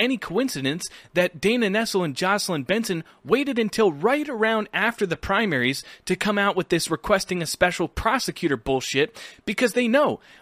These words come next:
when we get to the election, that investigation is still gonna be ongoing and potentially sway people away from voting for somebody who could be convicted of felonies. I mean, we just saw them do the same exact thing to Tina Peters,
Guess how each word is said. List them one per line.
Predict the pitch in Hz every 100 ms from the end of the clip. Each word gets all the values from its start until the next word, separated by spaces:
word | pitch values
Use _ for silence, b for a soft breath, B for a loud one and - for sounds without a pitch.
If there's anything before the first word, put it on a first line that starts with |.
| -
when | 185
we | 254
get | 190 247
to | -
the | 233
election, | 208 233 - 214 202 _
that | 165 220
investigation | 247 202 214 - 254 214 - 190 b _
is | 185 185
still | - - 202 196
gonna | 175 175
be | 165 160
ongoing | 143 147 139 190 220 123 - B -
and | 190 190 165 -
potentially | 185 - 294 - 165 147 175 B
sway | - - 160 220 247
people | 226 220 190
away | 160 185
from | 175 180 139
voting | 160 214 202
for | 156
somebody | 143 139 127 123 139 B B
who | 190 208
could | 226 220
be | 196
convicted | 190 202 165 180 185 156
of | 151
felonies. | - 226 233 147 107 - - - -
I | 226
mean, | 254 226
we | 196
just | 240 254
saw | 247 214
them | 185
do | 185
the | 175
same | - 226 233
exact | 175 147 185 185
thing | 185 175
to | 135
Tina | - 208 156
Peters, | - 226 175 123 -